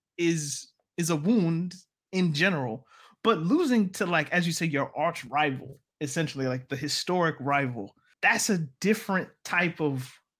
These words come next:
of opening. So I do think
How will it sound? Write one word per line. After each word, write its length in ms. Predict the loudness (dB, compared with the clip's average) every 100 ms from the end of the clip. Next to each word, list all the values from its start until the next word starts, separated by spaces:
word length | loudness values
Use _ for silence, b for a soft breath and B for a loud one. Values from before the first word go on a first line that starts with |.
| -10
of 120 | -8 0
opening. 540 | 4 4 4 2 2 -4 _ _ -2
So 500 | 4 6 4 2 -6 0
I 140 | 2
do 300 | 4 6 6
think 580 | 4 -2 -2 0 -4